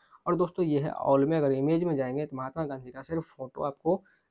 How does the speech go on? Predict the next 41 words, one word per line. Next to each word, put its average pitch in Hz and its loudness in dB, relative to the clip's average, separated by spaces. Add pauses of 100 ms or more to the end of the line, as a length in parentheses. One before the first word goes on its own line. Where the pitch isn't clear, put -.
देखने 139 -2
को 139 -4
मिल 131 -6
जाएगा। 117 -4
अगर 156 0
आपको 170 -4
किसी 165 -10
तरीक़े 151 -2
का 151 -6
फ़ोटो 139 -8
चाहिए 135 -2
महात्मा 131 -8
गांधी 127 2
से 131 -2
जुड़ी, 139 4
जुड़ी 139 4
हुए 143 6 (600)
या 156 2
फिर 165 0
महात्मा 151 4
गांधी 139 2
का 139 0
फ़ोटो 135 -2
आप 165 4
डाउनलोड 139 2
करना 123 -8
चाहते 123 -8
हैं, 151 -10 (320)
देखना 147 -2
चाहते 131 -6
हैं, 139 -6
प्रिंट 139 -2
आउट 151 2
लेना 123 -2
चाहते 123 -10
हैं, 175 -8 (520)
तो 175 0
इ-, 147 -2 (140)
इमेज 160 4
में 156 0
जाके 135 -2